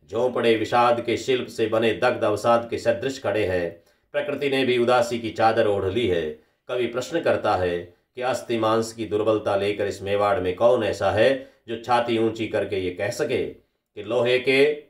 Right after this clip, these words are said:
ठोंक कर और वज्र से परीक्षा कर ये परख लिया जाए कि वह, क्या वह पिशाचों की लीला को बिखेर कर चूर चूर कर देगा और उन्हें धूल सा उड़ा देगा। कवि पुनः प्रश्न करता है,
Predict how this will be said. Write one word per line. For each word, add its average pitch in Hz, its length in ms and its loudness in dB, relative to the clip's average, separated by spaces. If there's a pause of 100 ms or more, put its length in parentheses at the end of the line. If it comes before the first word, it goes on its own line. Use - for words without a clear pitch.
(600)
ठोंक 151 380 2
कर 135 280 2 (200)
और 127 180 0
वज्र 139 280 4
से 123 160 2
परीक्षा - 460 2
कर 107 180 2
ये 101 100 2
परख 147 300 2
लिया 139 240 6
जाए 135 320 6 (360)
कि 107 80 -12
वह, 123 380 2
क्या 123 440 -4
वह 117 280 2
पिशाचों 120 460 2
की 98 140 -6
लीला 110 320 4
को - 160 -4
बिखेर 117 440 0
कर 104 120 0
चूर 110 280 -4
चूर 95 260 -8
कर 85 220 -6
देगा 90 340 0 (640)
और 110 200 0
उन्हें 98 260 -4
धूल 104 300 -6
सा - 180 -6
उड़ा 85 260 -2
देगा। 76 320 -8 (480)
कवि 87 160 -10 (120)
पुनः 98 320 -2
प्रश्न 123 260 -8
करता 85 340 -4
है, 76 240 -10